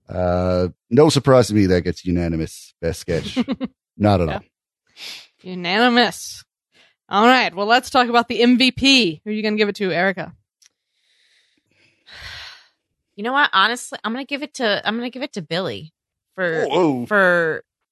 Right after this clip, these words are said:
Speaker 3: she just had so much fun. Like,
Speaker 2: Mm-hmm.
Speaker 3: she was just a hundred percent game to be there. Uh, she was just authentic in herself throughout.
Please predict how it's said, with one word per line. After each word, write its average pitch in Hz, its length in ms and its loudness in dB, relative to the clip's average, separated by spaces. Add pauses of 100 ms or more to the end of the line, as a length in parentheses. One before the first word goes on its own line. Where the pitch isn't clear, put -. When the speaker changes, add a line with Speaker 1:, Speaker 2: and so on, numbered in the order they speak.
(160)
Speaker 3:
she - 240 -6
just 311 180 -8
had 254 180 -2
so 240 320 -2
much 214 380 -2 (100)
fun. 170 480 -2
Like, 180 360 2 (240)
Speaker 2:
Mm-hmm. 190 280 -20 (180)
Speaker 3:
she 285 220 -4
was 269 120 0
just 214 220 -2
a 190 60 2
hundred 220 500 -2
percent 165 460 -8
game 185 420 0
to 135 100 -10 (120)
be 208 180 -6
there. 190 580 4 (480)
Uh, 156 200 0
she 208 180 -8
was 180 160 -4
just 170 180 -8
authentic 202 600 -4
in 185 100 0
herself 175 560 0
throughout. 208 640 2